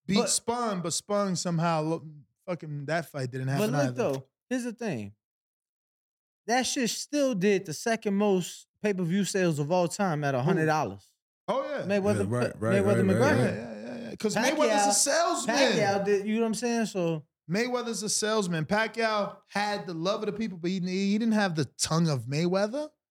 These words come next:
Speaker 1: Mayweather was a wordsmith, and that's why he always outdid Pacquiao in numbers. But I got Big Casual that says, "What's up, champ? Who wins these fan-, fantasy matchups, in your opinion? Mike Tyson in his prime versus prime Riddick Bowe.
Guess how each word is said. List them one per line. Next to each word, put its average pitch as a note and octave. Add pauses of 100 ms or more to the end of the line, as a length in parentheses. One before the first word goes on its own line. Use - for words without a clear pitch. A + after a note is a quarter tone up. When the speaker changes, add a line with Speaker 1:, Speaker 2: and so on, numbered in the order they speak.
(200)
Speaker 1:
Mayweather A3
was G#3+
a F#3
wordsmith, F#3
and E3+
that's F#3
why F#3+
he F#3
always F#3+
outdid E3
Pacquiao D#3+
in D#3+
numbers. D#3+
But E3+
I F#3
got F#3+ (480)
Big A3+
Casual G#3
that F3+
says, E3+
"What's G3
up, F3
champ? E3 (300)
Who B3
wins A#3
these G3
fan-, F#3+ (140)
fantasy F#3+
matchups, F3 (100)
in E3+
your E3
opinion? C#3 (100)
Mike G3
Tyson E3
in F3
his G3
prime F3
versus D3+
prime F3+ (420)
Riddick D3
Bowe. C#3+